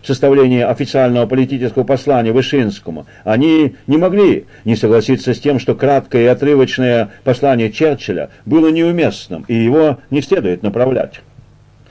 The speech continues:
Пятнадцатого апреля Иден ознакомил Черчилля с последними сообщениями Крипса и заявил,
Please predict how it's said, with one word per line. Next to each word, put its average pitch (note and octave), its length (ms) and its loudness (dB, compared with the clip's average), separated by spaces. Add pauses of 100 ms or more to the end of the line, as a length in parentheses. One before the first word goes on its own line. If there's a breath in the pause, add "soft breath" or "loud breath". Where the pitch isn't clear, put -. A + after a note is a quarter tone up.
(220 soft breath)
Пятнадцатого B2+ 560 0
апреля B2 460 2
Иден C3 400 -2
ознакомил D#3+ 520 0
Черчилля B2+ 680 0 (120 loud breath)
с - 60 -20
последними D#3 480 -2
сообщениями C#3 560 -2
Крипса E3 360 -4
и D#3+ 200 0
заявил, A#2+ 520 -2